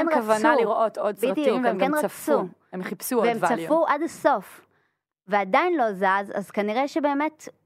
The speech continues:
Speaker 2: ואנחנו גם מראש, כשהכנו את הסרטים, אמרנו, "בוא נעשה משהו קצר, שלא יחפור להם", את יודעת, למי יש סבלנות, אבל כנראה שיש להם סבלנות, כנראה שהם רוצים לראות.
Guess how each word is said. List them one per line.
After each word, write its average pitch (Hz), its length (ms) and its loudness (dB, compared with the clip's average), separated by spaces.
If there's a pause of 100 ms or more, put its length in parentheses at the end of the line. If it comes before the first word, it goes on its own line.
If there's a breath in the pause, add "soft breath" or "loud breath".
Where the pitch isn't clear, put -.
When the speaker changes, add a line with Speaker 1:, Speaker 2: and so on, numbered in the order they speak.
(100)
Speaker 2:
ואנחנו 202 320 0
גם 185 180 -2 (100)
מראש, 208 320 0
כשהכנו 233 400 -4
את 311 100 -6
הסרטים, 185 340 -6
אמרנו, 214 300 -2
"בוא 202 100 -2
נעשה 214 200 -6
משהו 202 180 -8
קצר, 269 580 -2
שלא 180 540 -4
יחפור 226 420 -4
להם", 262 420 -2
את - 440 -16
יודעת, 208 100 -2
למי 190 100 -4
יש 202 60 -6
סבלנות, 220 680 -4
אבל 190 120 -6
כנראה 233 220 -2
שיש 359 240 -2
להם 349 80 0
סבלנות, 320 520 -2
כנראה 196 320 -4
שהם 277 220 -2
רוצים 302 340 -2
לראות. 170 400 -6